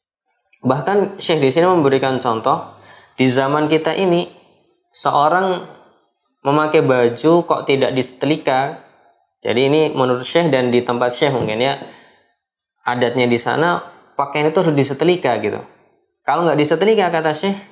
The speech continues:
ini termasuk pakaian syuhrah pada saat ini. Karena orang-orang jadi merasa aneh, ini ada orang kok pakaiannya nggak disetrika. Gitu. Ini menurut Syekh. Berbeda mungkin di Indonesia ini atau di berbagai tempat belahan bumi lainnya.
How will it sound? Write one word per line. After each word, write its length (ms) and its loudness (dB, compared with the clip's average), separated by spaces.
ini 160 0
termasuk 400 -2
pakaian 320 0
syuhrah 400 0
pada 240 0
saat 400 -2
ini. 240 0
Karena 320 0
orang-orang 400 2
jadi 400 0
merasa 320 -2
aneh, 400 -2
ini 160 -2
ada 560 -2
orang 320 0
kok 80 -6
pakaiannya 480 -4
nggak 100 -6
disetrika. 680 -10
Gitu. 240 -6
Ini 160 2
menurut 480 0
Syekh. 400 -6
Berbeda 400 0
mungkin 400 0
di 240 0
Indonesia 480 0
ini 160 0
atau 160 0
di 160 0
berbagai 400 0
tempat 560 -4
belahan 400 0
bumi 240 0
lainnya. 640 -6